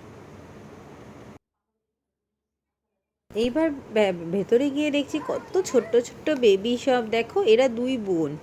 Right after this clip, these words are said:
ছোট বোনটা কি কিউট আর কি সুইট, জানো না, মিষ্টি মিষ্টি করে হেঁটে বেড়াচ্ছে। আর ওর দিদিটা তো আরও সুইট।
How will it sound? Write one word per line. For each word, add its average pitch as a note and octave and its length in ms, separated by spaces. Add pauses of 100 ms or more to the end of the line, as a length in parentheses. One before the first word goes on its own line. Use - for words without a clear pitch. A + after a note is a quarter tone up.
(380)
ছোট A3 240
বোনটা D4 340 (160)
কি F4 140 (160)
কিউট C#4+ 460
আর F4+ 100
কি F4+ 100
সুইট, C#4 600
জানো B3 240
না, C4 120
মিষ্টি C#4 420
মিষ্টি D4 340
করে D4 160
হেঁটে A#3 260
বেড়াচ্ছে। A3 680 (640)
আর B3+ 100
ওর E4 140
দিদিটা G3 360
তো D#4+ 60
আরও C4+ 280
সুইট। D#3+ 360